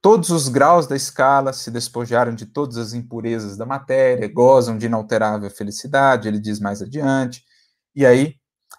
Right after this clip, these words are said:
eles são os mensageiros e os ministros de Deus, cujas ordens executam para a manutenção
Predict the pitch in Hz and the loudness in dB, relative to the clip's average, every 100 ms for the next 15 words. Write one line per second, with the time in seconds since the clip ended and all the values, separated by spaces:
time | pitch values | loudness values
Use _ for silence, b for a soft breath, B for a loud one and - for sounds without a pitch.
0 | - 143 123 - 165 170 139 139 160 156 | -4 -2 0 2 2 0 -2 -6 -6 -4
1 | 165 131 107 127 165 185 180 - - - | -2 0 0 0 0 -2 -8 -10 -12 -10
2 | 139 139 127 143 139 175 208 208 - 147 | -8 -6 -6 -6 -4 -2 -4 -4 -10 -10
3 | 135 117 98 95 101 - - _ - 120 | -8 -8 -8 -8 -14 -20 -20 _ -6 -2
4 | 113 107 110 113 135 165 165 185 180 - | 0 0 4 6 8 6 2 -2 -4 -4
5 | 127 117 107 - 170 - 139 135 123 123 | 0 0 -2 -4 -4 -4 -2 0 0 0
6 | 156 196 180 - 127 123 - 120 | -2 -4 -6 -8 -10 -8 -6 -6